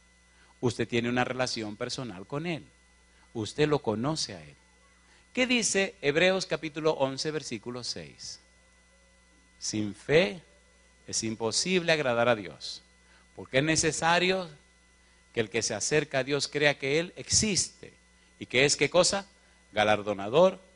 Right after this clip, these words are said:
de los que le buscan. En otras palabras, los que creen en Dios tienen experiencia con Dios, tienen algo que contar acerca de Dios.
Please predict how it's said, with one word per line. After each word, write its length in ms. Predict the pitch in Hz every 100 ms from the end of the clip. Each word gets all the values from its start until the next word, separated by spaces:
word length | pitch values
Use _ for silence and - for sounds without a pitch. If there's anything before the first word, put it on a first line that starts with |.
| _
de 140 | 107
los 160 | 92 -
que 100 | 107
le 100 | 110
buscan. 540 | 87 82 - - 90
En 100 | 120
otras 260 | 151 160 151
palabras, 580 | 151 143 107 92 87 -
los 220 | 117 120
que 160 | 127 117
creen 260 | 135 147
en 160 | 156 160
Dios 360 | 139 127 127 - - _
tienen 300 | 135 143 139
experiencia 960 | 127 - - 113 117 170 196 143 104 95
con 220 | 90 85
Dios, 420 | 80 85 - - - - - -
tienen 260 | 160 170
algo 280 | 165 165 170
que 180 | 165 -
contar 640 | 147 135 123 - 175 185
acerca 500 | 147 - 208 208 214
de 140 | 180
Dios. 640 | 175 302 330 170 - -